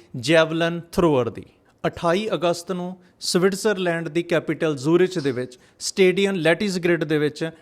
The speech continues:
ਡਾਇਮੰਡ ਲੀਗ ਦਾ ਕੰਪੀਟੀਸ਼ਨ ਹੁੰਦਾ। ਇਹਦੇ ਵਿੱਚ ਨੀਰਜ ਚੋਪੜਾ ਹੋਣਾ ਨੂੰ ਦੂਸਰਾ ਨੰਬਰ ਹਾਸਲ ਹੁੰਦਾ। ਉਹ ਪਹਿਲਾ ਨੰਬਰ ਤਾਂ ਹਾਸਲ ਇੱਥੇ ਨਹੀਂ ਕਰ ਸਕੇ, ਪਰ ਦੂਸਰਾ ਅੰਕ ਹਾਸਲ ਕਰਨ ਦੇ ਉੱਪਰ ਵੀ ਨੀਰਜ ਚੋਪੜਾ ਇੱਕ ਵਰਲਡ ਰਿਕਾਰਡ ਬਣਾਉਣ ਦੇ ਵਿੱਚ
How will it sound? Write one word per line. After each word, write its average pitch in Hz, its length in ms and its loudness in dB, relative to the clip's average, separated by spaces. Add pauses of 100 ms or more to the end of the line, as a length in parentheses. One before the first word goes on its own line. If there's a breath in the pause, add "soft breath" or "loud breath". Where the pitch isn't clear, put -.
(140 soft breath)
ਡਾਇਮੰਡ 175 520 0
ਲੀਗ 165 260 -2
ਦਾ 147 120 0
ਕੰਪੀਟੀਸ਼ਨ 175 680 0
ਹੁੰਦਾ। 160 400 -2 (280 loud breath)
ਇਹਦੇ 220 280 4
ਵਿੱਚ 196 280 0
ਨੀਰਜ 180 360 4
ਚੋਪੜਾ 170 440 2
ਹੋਣਾ 156 280 -2
ਨੂੰ 147 220 -4 (200 loud breath)
ਦੂਸਰਾ 196 460 0
ਨੰਬਰ 156 380 -2 (140)
ਹਾਸਲ 165 300 4
ਹੁੰਦਾ। 113 360 -8 (260 soft breath)
ਉਹ 214 80 0
ਪਹਿਲਾ 214 400 2
ਨੰਬਰ 196 280 -2
ਤਾਂ 180 160 -4
ਹਾਸਲ 160 360 0
ਇੱਥੇ 170 220 -2
ਨਹੀਂ 165 240 0
ਕਰ 185 160 2
ਸਕੇ, 160 420 -4 (180 soft breath)
ਪਰ 180 120 0
ਦੂਸਰਾ 202 560 0
ਅੰਕ 165 240 -4
ਹਾਸਲ 156 400 0
ਕਰਨ 151 300 0
ਦੇ 151 60 -2
ਉੱਪਰ 156 380 0
ਵੀ 156 240 -2 (280 loud breath)
ਨੀਰਜ 180 380 4
ਚੋਪੜਾ 143 580 -4
ਇੱਕ 175 200 -4
ਵਰਲਡ 160 340 4
ਰਿਕਾਰਡ 156 340 0
ਬਣਾਉਣ 127 340 -4
ਦੇ 117 100 -4
ਵਿੱਚ 117 340 -6